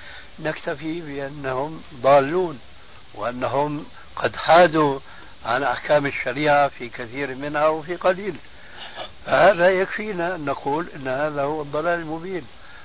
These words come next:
أما فلان كافر وفلان كافر ومن قال كذا فقد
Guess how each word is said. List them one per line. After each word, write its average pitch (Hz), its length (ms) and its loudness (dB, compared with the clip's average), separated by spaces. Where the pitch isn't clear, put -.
أما 139 240 -4
فلان 143 400 0
كافر 139 480 -2
وفلان 127 400 -4
كافر 131 480 -4
ومن 135 200 -8
قال 131 300 4
كذا 131 380 0
فقد 131 360 -6